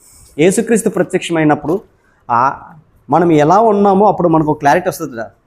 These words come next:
మనము దేవుని పిల్లలమని పిలువబడినట్లు, "తండ్రి మనకెట్ట ప్రేమ, మనకెట్టి ప్రేమ అనుగ్రహించిన చూడుడి, మనం దేవుని పిల్లలమే. ఏ హేతు చేత లోకం మనల్ని ఎరగదు, ఏలియనగా అది ఆయన్ని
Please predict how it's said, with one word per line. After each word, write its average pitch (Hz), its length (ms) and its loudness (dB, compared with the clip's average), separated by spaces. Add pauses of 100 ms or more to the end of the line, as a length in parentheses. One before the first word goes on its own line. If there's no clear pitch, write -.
(560)
మనము 151 240 2
దేవుని 185 420 4
పిల్లలమని 170 960 2
పిలువబడినట్లు, 151 840 0 (540)
"తండ్రి 175 280 4
మనకెట్ట 170 460 0
ప్రేమ, 165 440 0
మనకెట్టి 151 480 0
ప్రేమ 165 340 0
అనుగ్రహించిన 170 680 2
చూడుడి, 139 360 0 (400)
మనం 147 240 2
దేవుని 196 260 4
పిల్లలమే. 180 500 2 (880)
ఏ 185 120 6
హేతు 196 300 4 (160)
చేత 170 140 0
లోకం 185 480 2
మనల్ని 175 340 2
ఎరగదు, 151 460 2
ఏలియనగా 151 500 2
అది 131 140 0
ఆయన్ని 139 640 2